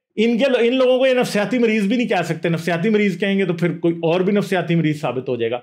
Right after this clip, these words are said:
तो ये सारी सिचुएशन है, जिस तरह से पाकिस्तान में ये मुकदमे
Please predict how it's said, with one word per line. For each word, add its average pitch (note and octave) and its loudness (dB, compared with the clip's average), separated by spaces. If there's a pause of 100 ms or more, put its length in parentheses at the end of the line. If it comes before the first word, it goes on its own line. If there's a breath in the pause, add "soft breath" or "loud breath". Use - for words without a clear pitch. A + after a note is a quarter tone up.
(440 soft breath)
तो A3+ -6
ये G3+ -2
सारी F#3+ -2
सिचुएशन D#3+ -4
है, A3 -2
जिस D#3 -2
तरह F3 0
से E3+ -4
पाकिस्तान D#3 -6
में D#3 -4
ये D3+ -4
मुकदमे C#3+ -4